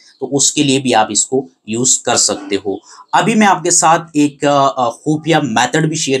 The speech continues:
करूंगा जिसको मैं खुद यूज़ करता हूं। इस method को यूज़ करके आप इस traffic से double earning कर सकते हो। अब double earning मतलब क्या है? अ,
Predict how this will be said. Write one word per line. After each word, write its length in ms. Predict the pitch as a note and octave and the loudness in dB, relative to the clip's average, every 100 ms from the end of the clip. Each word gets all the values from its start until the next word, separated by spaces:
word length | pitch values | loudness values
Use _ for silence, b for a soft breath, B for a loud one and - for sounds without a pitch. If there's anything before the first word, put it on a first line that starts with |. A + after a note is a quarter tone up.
| - | -2
करूंगा 300 | B2 A#2+ C3 | -6 -2 -2
जिसको 280 | B2+ - B2 | -2 -6 -6
मैं 120 | B2 | -6
खुद 180 | - A#2+ | -6 -8
यूज़ 240 | A#2 A2 - | -6 -4 -4
करता 220 | A2 A#2+ | -4 -2
हूं। 200 | C#3 D#3 D#3+ B - | -2 -4 -10 B -2
इस 240 | G#3 - | 0 2
method 520 | D3+ D#3 D#3+ G3 F3 | 2 0 2 0 0
को 120 | F3 | -2
यूज़ 500 | D#3 B2 E3 F3 - | -6 -4 -2 -2 -4
करके 440 | D3 B2 - C#3+ - | -4 -4 -2 -4 -2
आप 300 | B2 B2+ - - | 0 0 -4 -4
इस 340 | G#3 - - - | 0 2 0 0
traffic 420 | B2 A#2 A#2+ G#2+ | 0 0 -2 -2
से 420 | - C3+ C#3+ D3 _ A#2 | 0 0 -2 -2 _ -20
double 500 | A2 D3 C#3+ D3+ C#3+ | -4 -2 0 2 2
earning 380 | A#2+ A2+ A2 | 0 -4 -8
कर 100 | G2+ | -8
सकते 400 | G2+ - - - | -8 -8 -12 -14
हो। 140 | G2 - b b b | -14 -14 b b b
अब 240 | C#3 - | 0 -2
double 400 | G#2+ C#3 D3 F#3+ | -4 -2 2 2
earning 360 | E3+ E3 F3 E3 | 2 0 -4 -2
मतलब 360 | C#3+ D3 D3 - | -2 -2 -4 -2
क्या 160 | C3 C3 | 0 0
है? 200 | A#2+ B2 b b b | 0 -6 b b b
अ, 340 | A2+ A2+ G#2+ | 2 2 2